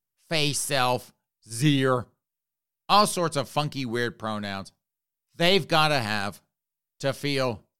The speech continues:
I guess, complete. Again, a first world white person problem,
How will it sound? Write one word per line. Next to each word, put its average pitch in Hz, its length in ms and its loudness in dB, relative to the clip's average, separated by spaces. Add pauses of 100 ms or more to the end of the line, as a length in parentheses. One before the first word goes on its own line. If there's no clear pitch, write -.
(320)
I 131 100 0
guess, 160 240 0
complete. 131 640 -6 (920)
Again, 143 400 0 (520)
a 127 280 -4 (520)
first 202 340 4
world 160 460 2 (280)
white 175 260 2
person 127 380 -4
problem, 110 520 -2